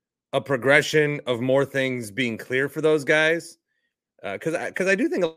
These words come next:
lot of his, Giannis has been great and Dame's been great,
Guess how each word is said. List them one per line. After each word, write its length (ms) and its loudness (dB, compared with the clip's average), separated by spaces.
lot 140 2
of 60 0
his, 200 -6
Giannis 520 0
has 160 -2
been 160 2
great 400 4
and 240 0
Dame's 340 2
been 180 0
great, 360 4